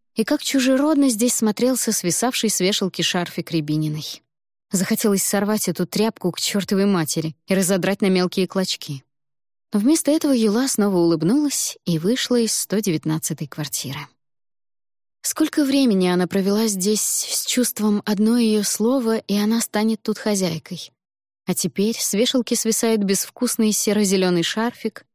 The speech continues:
а Рябинина в чёрте какой футболке ходит тут босиком и явно не парится по поводу того, как она выглядит. Ну или не парилась. Юла зло усмехнулась и ткнула в кнопку лифта.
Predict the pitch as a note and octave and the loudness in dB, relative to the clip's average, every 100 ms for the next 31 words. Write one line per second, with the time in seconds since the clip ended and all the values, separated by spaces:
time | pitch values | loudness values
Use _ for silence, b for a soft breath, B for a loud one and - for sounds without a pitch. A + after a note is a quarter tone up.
0 | _ - F#3 F3+ E3 A3+ A#3+ G#3 - - | _ -2 0 2 2 2 2 0 -4 -4
1 | F#3+ G3 F3 F#3+ F3+ F#3 E3+ A3 - F3+ | -4 -4 -4 -4 -2 -2 0 -2 -2 -6
2 | - G#3+ G#3 - F3 E3 - E3+ - A#3 | -2 0 0 0 0 0 -2 -4 -2 -2
3 | B3 _ _ F3+ F3+ B3 C#4+ C#4 B3 A#3+ | -2 _ _ 2 2 2 4 4 2 0
4 | C4+ C4+ - B3 G#3 G#3+ A3 A3 G#3 F3+ | 0 -2 -4 -4 -2 0 0 0 0 0
5 | G3 G3 F#3+ F3+ E3 D#3 D3+ D3 D3+ - | 0 -2 0 0 0 -2 -2 -4 -8 -16
6 | _ _ _ - G3+ G3 F#3 F#3 F#3 D3 | _ _ _ 0 2 2 2 0 -2 -6
7 | C#3+ - - - - _ _ _ _ _ | -6 -8 -8 -8 -10 _ _ _ _ _
8 | _ _ _ E3+ D#3+ D#3+ F3 F3+ F3+ E3+ | _ _ _ -2 0 0 0 0 2 0
9 | - E3 G3 A3 G3 - - - F3 - | -2 -2 0 0 0 -2 -6 -6 -6 0
10 | G3+ G3+ G3 - E3+ D#3+ - D3+ C#3+ - | 2 2 0 -2 -2 -2 -2 -2 -4 -12